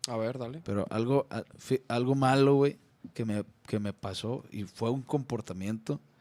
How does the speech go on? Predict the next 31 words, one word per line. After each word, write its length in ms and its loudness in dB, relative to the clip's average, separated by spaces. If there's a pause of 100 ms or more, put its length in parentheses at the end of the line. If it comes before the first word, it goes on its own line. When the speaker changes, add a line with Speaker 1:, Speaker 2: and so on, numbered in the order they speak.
(500)
Speaker 2:
Mm, 760 -4 (680)
creo 240 -2
que, 320 -2 (320)
güey, 160 6
yo, 140 8 (100)
yo 140 6
no 100 4
tomo 360 8
y 40 6
no 120 4
me 120 6
drogo, 380 8
güey. 120 -4 (600)
No, 260 -2
no 380 -2
hago 240 -2
nada 240 -4
de 80 -2
eso. 200 -8 (760)
Este, 720 -8 (1120)
pero 280 4
mi 360 -2
gran 180 0
problema 460 2
siempre 280 -2
han 60 -2
sido 200 -2
las 140 -2
relaciones 480 -8
humanas, 320 -6
güey. 140 -18